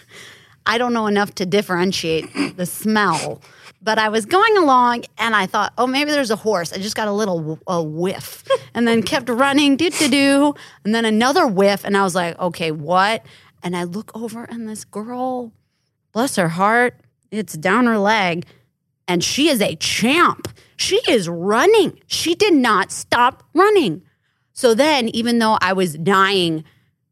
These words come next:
I was like, "Oh, I can't, I can't handle this." So I sprinted,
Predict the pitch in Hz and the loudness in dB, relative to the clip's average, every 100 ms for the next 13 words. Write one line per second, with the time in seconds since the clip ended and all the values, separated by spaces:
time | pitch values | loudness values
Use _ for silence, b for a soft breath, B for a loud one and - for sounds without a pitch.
0 | - 190 185 170 147 131 - 170 160 - | -8 -2 -2 -2 -6 -10 -10 -6 -4 -4
1 | 160 151 180 139 - 156 - 156 143 156 | -6 -6 -6 -6 -8 -10 -6 -6 -6 -6
2 | 151 156 170 165 160 - 180 175 196 202 | -4 -4 -2 -2 -2 -2 -4 -2 2 2
3 | 233 208 - B B B - - - 262 | 2 -2 -6 B B B -14 -10 0 2
4 | 320 320 - 214 185 156 | 4 2 2 0 0 -4